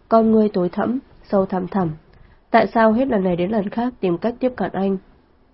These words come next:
Là muốn báo thù cho cha? Nguyễn Thế Cường làm ăn thua lỗ,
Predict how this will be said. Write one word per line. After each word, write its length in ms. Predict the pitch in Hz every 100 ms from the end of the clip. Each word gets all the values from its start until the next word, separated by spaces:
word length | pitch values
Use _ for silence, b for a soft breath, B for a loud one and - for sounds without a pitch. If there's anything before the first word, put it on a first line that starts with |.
| _ _ _ _ -
Là 120 | 196
muốn 280 | 180 190 220
báo 140 | 185
thù 200 | 220 196
cho 120 | 196
cha? 220 | 196 202 202 _ _ _ _ - - _
Nguyễn 200 | 220 226
Thế 180 | 262 208
Cường 260 | 208 226 175 160
làm 200 | 190 170
ăn 200 | 185 190
thua 140 | 190
lỗ, 300 | 185 185 226